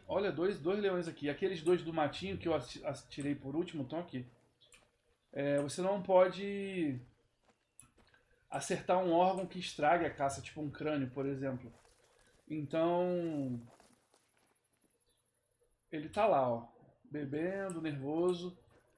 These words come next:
Vamos pegar esse aqui pra ver como é que é, ó. Como é que tá. Aqui, ó.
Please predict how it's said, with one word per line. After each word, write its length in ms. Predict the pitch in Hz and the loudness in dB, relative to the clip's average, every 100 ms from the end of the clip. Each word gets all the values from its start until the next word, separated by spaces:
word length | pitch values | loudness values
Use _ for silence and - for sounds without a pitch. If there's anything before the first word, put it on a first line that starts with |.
| _ _ _ _ _ _ _ _ | _ _ _ _ _ _ _ _
Vamos 260 | 135 143 151 | -6 -4 -4
pegar 280 | 170 151 156 | -4 0 0
esse 160 | - | -2
aqui 180 | 151 143 | -8 -8
pra 140 | 143 | -6
ver 160 | 127 135 | -6 -6
como 180 | 139 135 | -4 -4
é 60 | |
que 160 | 127 131 | -4 -6
é, 60 | 117 | -8
ó. 120 | 104 - _ _ _ _ _ _ _ _ | -8 -14 _ _ _ _ _ _ _ _
Como 160 | - 131 | -10 -6
é 60 | 135 | -6
que 100 | - | -8
tá. 220 | - - _ _ - - _ _ _ _ _ _ _ _ _ _ _ | -14 -16 _ _ -20 -20 _ _ _ _ _ _ _ _ _ _ _
Aqui, 180 | - | -4
ó. 160 | 139 120 | -2 -2